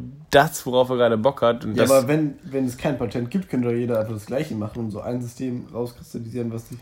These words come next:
Speaker 1: Ja, aber jeder denkt, er könnte das
Speaker 2: Also
Speaker 1: was
Speaker 2: mir
Speaker 1: besser
Speaker 2: gefällt
Speaker 1: machen.
Speaker 2: ja dieses, also zumindest für den Boden gefällt mir sehr gut, dieses, wenn so zwei, also an, an, den, an, den, an der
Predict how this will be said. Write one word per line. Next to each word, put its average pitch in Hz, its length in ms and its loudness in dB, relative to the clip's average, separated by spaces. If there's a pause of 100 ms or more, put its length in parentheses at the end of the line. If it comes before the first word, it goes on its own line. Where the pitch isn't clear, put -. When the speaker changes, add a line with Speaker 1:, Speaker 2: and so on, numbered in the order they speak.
Speaker 1:
Ja, 104 80 2
aber 104 60 4
jeder 117 200 4
denkt, 117 220 0
er 113 100 0
könnte 110 240 -4
das 101 100 0
Speaker 2:
Also 131 100 0
Speaker 1:
was 147 80 4
Speaker 2:
mir 175 80 6
Speaker 1:
besser 220 160 4
Speaker 2:
gefällt 165 240 2
Speaker 1:
machen. 202 80 4
Speaker 2:
ja 160 40 0
dieses, 151 420 -4 (420)
also 135 160 -2
zumindest 139 400 -6
für - 100 -8
den 107 180 0
Boden 170 340 0
gefällt 135 280 -6
mir 113 140 -6
sehr 120 160 -4
gut, 175 260 -4 (380)
dieses, 127 360 -4
wenn 123 140 -4
so 113 180 -4
zwei, 143 720 -2 (500)
also 113 300 -4
an, 110 180 -6
an, 110 160 -8
den, 110 280 -6
an, 117 160 -6
den, 104 240 -6
an 113 120 -10
der 107 800 -6